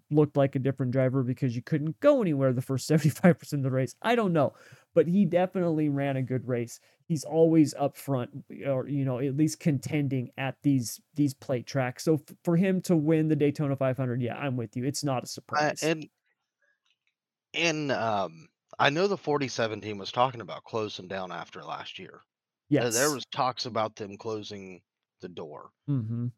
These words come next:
Speaker 2: And this just helped them.
Speaker 1: Oh, uh, huge.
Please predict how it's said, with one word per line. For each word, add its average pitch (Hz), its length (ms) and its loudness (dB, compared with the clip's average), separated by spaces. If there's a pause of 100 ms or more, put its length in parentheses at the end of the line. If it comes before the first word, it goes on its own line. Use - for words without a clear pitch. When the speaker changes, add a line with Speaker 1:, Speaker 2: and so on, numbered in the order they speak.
(340)
Speaker 2:
And 135 140 2
this 226 180 0
just - 280 -8
helped 110 280 -4
them. 67 160 -14 (400)
Speaker 1:
Oh, 170 260 6
uh, - 100 -12
huge. - 680 -4